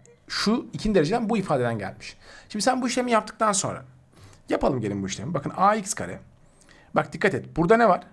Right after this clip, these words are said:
Şurası iki A X bu arada. Şurayı hatalı yazmayalım. Şurası iki A X. Çünkü bakın şurada iki başa geldi. Üstünü biraz aldık. İki A X. Şimdi bak burada ne var? Artı B X. Bak şunu dağıttım şuraya.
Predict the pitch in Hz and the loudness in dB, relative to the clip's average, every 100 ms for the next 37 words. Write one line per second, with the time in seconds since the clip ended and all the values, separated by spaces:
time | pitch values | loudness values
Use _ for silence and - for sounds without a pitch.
0 | _ - 156 151 143 123 - 151 151 151 | _ -2 0 0 -6 -4 0 4 4 2
1 | 127 - 107 101 101 101 117 104 107 110 | -4 -4 -2 -2 -4 -4 -2 -2 -2 -2
2 | 113 113 104 95 90 117 - _ _ - | 0 0 0 -4 -6 -12 -20 _ _ -6
3 | 127 117 127 127 139 113 117 120 - - | -4 -4 -6 -4 -2 -2 -4 -6 -6 -6
4 | - _ _ _ _ _ - - 131 127 | -8 _ _ _ _ _ -14 -2 -2 -2
5 | 127 - - 135 151 202 - - _ _ | -8 -10 -4 0 2 0 -4 -20 _ _
6 | _ _ _ - 131 160 135 175 185 170 | _ _ _ -12 -4 2 2 2 2 2
7 | 175 277 359 - - 170 156 113 104 123 | 2 -4 -6 -6 0 2 2 2 -4 -10
8 | - 123 101 - - - _ - - - | -4 -2 -2 -6 -12 -16 _ -20 -20 -20
9 | - 190 160 196 240 196 196 - 180 208 | -2 -2 2 2 6 6 4 6 8 6
10 | 202 196 160 208 220 208 - - - - | 4 -2 4 4 4 0 -4 -6 -8 -12
11 | _ _ 135 - 185 151 143 143 147 123 | _ _ -2 0 2 6 6 4 -2 -4
12 | 107 92 | -6 -10